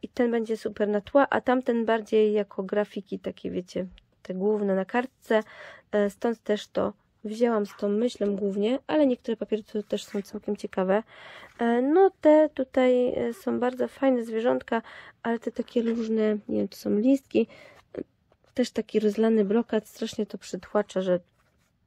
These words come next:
giną te tutaj, mm, no, w tych liściach.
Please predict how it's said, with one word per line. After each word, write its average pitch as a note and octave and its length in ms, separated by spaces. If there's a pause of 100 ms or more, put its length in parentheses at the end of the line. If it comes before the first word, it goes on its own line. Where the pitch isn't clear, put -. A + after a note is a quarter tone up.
(380)
giną G#3 380
te F#3+ 280 (840)
tutaj, G3 400 (2500)
mm, - 240 (460)
no, A#3 320
w - 60
tych - 180
liściach. G#3 420